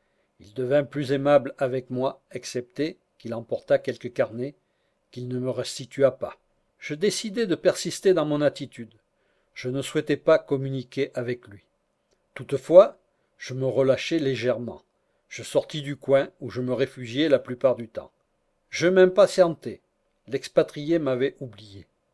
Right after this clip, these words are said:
Depuis plusieurs jours, il restait sourd à mes appels. J'écrivais en noircissant les pages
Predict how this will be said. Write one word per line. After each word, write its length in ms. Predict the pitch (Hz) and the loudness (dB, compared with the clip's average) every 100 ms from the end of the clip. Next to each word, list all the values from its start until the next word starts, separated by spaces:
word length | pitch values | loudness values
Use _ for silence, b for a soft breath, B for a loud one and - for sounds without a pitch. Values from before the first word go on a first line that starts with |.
| _ _ | _ _
Depuis 240 | 123 - 170 | -12 -10 -8
plusieurs 420 | 220 185 180 151 | -6 4 6 6
jours, 320 | 123 156 180 _ _ _ _ 123 | 2 -4 -6 _ _ _ _ -6
il 100 | 123 | -2
restait 360 | 135 - 135 | -2 -2 -8
sourd 320 | - - 151 - | -10 -8 -10 -6
à 100 | 139 | -6
mes 220 | 131 123 | -4 -2
appels. 340 | 113 - 78 _ _ _ _ _ _ _ - | -4 -6 -18 _ _ _ _ _ _ _ -10
J'écrivais 720 | 123 139 - 131 135 151 - | -8 -8 -8 0 2 2 -2
en 100 | 123 | -4
noircissant 520 | 131 175 - - 143 | -2 -2 -4 -4 -2
les 140 | 135 123 | -2 2
pages 420 | 139 151 139 | 6 6 6